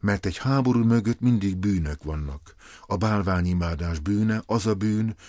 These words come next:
hogy embereket kihasználnak, feláldoznak a hatalom oltárán. Fordulj felénk, Urunk, és légy irgalmas, mert szomorúak vagyunk,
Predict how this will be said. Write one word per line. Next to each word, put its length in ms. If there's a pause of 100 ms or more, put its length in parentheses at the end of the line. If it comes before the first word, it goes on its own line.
(120)
hogy 220
embereket 640
kihasználnak, 840
feláldoznak 800
a 80
hatalom 460
oltárán. 800 (760)
Fordulj 440
felénk, 500
Urunk, 300
és 180
légy 280
irgalmas, 680 (300)
mert 300
szomorúak 680
vagyunk, 480